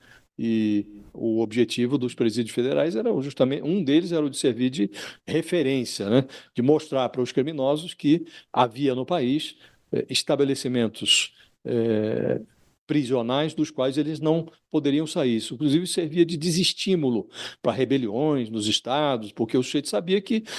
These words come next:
se ele se metesse numa rebelião ou numa, numa confusão grave, ele seria enviado para um desses presídios.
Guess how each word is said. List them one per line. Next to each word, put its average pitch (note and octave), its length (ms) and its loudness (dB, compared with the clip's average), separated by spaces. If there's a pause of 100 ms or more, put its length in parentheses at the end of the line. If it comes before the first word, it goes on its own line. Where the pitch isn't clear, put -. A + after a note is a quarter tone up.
(120)
se - 120 4
ele C3+ 80 4
se - 180 -6
metesse C#3+ 480 -2
numa B2+ 180 0
rebelião A#2+ 600 0 (340)
ou A#2 140 -2
numa, A#2+ 360 0
numa B2 220 0
confusão B2 720 -2
grave, D#3 360 0
ele G3+ 100 -4
seria F#3+ 320 2
enviado E3+ 320 2
para F3 100 -8
um F#3 100 -4
desses E3+ 240 2
presídios. B2 640 0